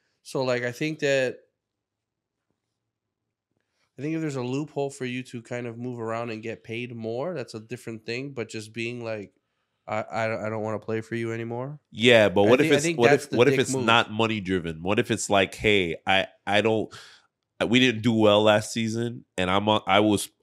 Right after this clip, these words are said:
Speaker 2: on the team, and we suck, and I didn't expect us to suck, so I wanna go play for somebody else."
Speaker 1: No, I, I
Speaker 2: <laughs>
Speaker 1: don't think. I think you would have to have something like,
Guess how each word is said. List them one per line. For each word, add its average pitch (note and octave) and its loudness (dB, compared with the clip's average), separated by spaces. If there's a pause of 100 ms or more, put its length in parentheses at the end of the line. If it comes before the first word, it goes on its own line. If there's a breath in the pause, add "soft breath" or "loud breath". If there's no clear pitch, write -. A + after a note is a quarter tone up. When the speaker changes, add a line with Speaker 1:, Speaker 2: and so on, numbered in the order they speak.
Speaker 2:
on G2+ 2
the G2+ 0
team, G#2+ -6 (100)
and F2+ -4
we F#2+ -2
suck, G2 -2
and F2 -4
I F2+ 0
didn't G2 0
expect - -6
us F#2+ -12
to F#2 -10
suck, G2+ -2
so G2 -2
I F2+ 2
wanna F#2 -2
go F2 -6
play F#2 -10
for F#2+ -14
somebody E2 -10
else." A#3 -4
Speaker 1:
No, G3 -2
I, F#3 -4
I - 2
Speaker 2:
<laughs> - 2
Speaker 1:
don't F#3 -6
think. D#3 -6
I D3+ -6
think F3 -8
you F3 -6
would E3 -2
have D#3+ -6
to D#3+ -10
have D3+ -10
something C#3+ -10
like, B2+ -8